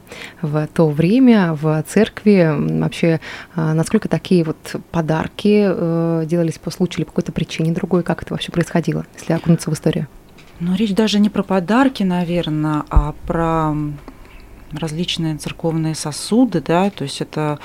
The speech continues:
Speaker 2: а, м, было большой честью принести что-то в церковь, да, драгоценное, с-, сделать по заказу, а, у лучших мастеров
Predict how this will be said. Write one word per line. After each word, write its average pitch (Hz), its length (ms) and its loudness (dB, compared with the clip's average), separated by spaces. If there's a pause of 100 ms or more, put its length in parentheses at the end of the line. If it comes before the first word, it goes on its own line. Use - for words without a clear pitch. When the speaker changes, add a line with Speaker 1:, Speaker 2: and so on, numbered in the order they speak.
(400)
Speaker 2:
а, 143 480 0
м, 139 840 -6
было 143 160 -2
большой 139 420 -2
честью 185 580 2
принести 156 540 -2
что-то 175 320 -6
в 147 60 -10
церковь, 139 500 -4
да, 160 140 0
драгоценное, 147 1000 -2
с-, - 340 -8
сделать 170 480 2 (720)
по 151 240 0
заказу, 156 880 0 (560)
а, 139 80 -6
у 143 300 -4
лучших 160 340 -4
мастеров 165 720 0